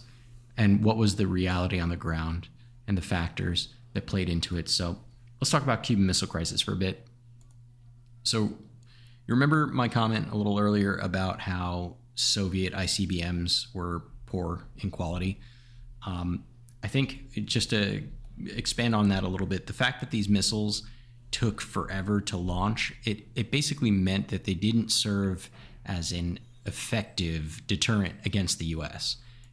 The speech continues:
if the U S decided to strike first. Now, what I mean by that is that,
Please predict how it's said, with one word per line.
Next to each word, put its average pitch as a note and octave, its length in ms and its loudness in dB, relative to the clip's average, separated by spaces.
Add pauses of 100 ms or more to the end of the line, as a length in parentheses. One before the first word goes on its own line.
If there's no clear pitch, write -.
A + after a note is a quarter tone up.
(140)
if - 380 -2
the G#2+ 100 2
U F2+ 160 2
S F2 140 -2
decided E2+ 440 -2
to - 80 -8
strike - 280 -4
first. - 400 -6 (680)
Now, G#2 100 4
what F#2+ 100 4
I F2+ 40 4
mean A#2 240 6
by F#2+ 140 4
that F#2 180 0
is D#2+ 140 0
that, D#2+ 240 0